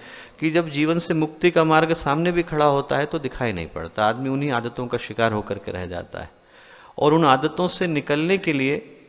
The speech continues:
हमारे जीवन को सन्मार्ग के पथ पर ले जाने के लिए, हमारे जीवन को सद्बुद्धि की, सद्भाव की दिशा में ले जाने के लिए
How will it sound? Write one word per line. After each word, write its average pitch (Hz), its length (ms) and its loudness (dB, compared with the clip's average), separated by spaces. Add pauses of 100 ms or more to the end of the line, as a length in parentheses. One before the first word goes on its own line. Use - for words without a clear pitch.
(140)
हमारे 147 360 2
जीवन 143 400 0
को 160 280 2
सन्मार्ग 143 760 2
के 165 80 -2
पथ - 240 2
पर - 140 0
ले 135 180 0
जाने 131 280 2
के 139 140 -4
लिए, 135 180 0
हमारे 135 400 0
जीवन 127 360 0
को 139 100 -2
सद्बुद्धि 135 600 -6
की, 135 280 -2
सद्भाव 120 480 0
की 147 120 -4
दिशा 120 280 -2
में 131 100 2
ले 117 140 -2
जाने 123 260 0
के 135 140 -4
लिए 110 360 -4